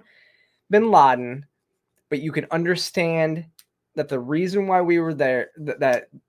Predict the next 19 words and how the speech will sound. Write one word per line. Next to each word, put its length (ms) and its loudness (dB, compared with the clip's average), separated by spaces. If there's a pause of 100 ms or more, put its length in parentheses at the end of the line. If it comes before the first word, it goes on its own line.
(260)
the 180 -4
reason 440 -4
they 100 0
hate 280 -8
us 440 -14 (340)
is 140 -4
because 480 -6
we're 160 -6
there. 480 -8 (1800)
It's 80 -20
like 160 -6
saying, 300 -4 (120)
you 120 -10
know, 280 -4 (1300)
so, 680 6 (3250)
and 100 -4
he 140 -6
was 260 -4
right. 320 -12